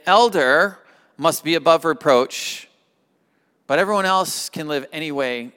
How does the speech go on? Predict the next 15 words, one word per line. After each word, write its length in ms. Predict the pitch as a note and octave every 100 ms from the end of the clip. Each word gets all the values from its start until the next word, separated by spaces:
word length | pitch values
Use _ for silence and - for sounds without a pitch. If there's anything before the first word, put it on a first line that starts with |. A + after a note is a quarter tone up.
| _
that 160 | A#2
they 140 | A2+ G2+
want. 260 | F#2+ - - _
It 100 | A2+
doesn't 260 | B2 A2
matter 380 | G2+ D#2 - - _ _ _ _
at 100 | A2
all. 340 | F#2+ - - _ _ _ _ - _
There's 240 | - E3 C#3
no 200 | F#3 A3
way 160 | G#3+
that 180 | F3 D3
God 180 | D#3+ E3+
is 100 | D#3
saying 260 | - D#3+